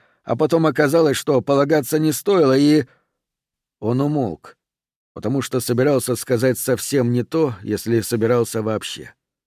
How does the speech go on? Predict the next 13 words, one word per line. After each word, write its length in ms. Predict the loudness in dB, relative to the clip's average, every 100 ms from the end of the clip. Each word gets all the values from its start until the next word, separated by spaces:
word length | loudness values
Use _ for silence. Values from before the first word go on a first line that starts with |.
| _ _ _
Он 140 | -4 -2
ощущал 500 | -2 -4 -2 0 0
себя 260 | 0 0
марионеткой. 960 | 2 2 2 2 0 -2 -4 -8 -12 _ _ _ _ _ _ _ _
Слова 600 | -14 -4 -2 0 0 -2 _ _ _ _ _
как 200 | -12 -4
будто 400 | -4 -4 -6 -6
вкладывал 680 | -4 -2 0 0 2 2
в 60 | 2
его 280 | 0 2 2
уста 360 | 0 -4 -4
кто-то 400 | -4 -4 -4 -2
другой, 640 | -2 0 -2 0 0 0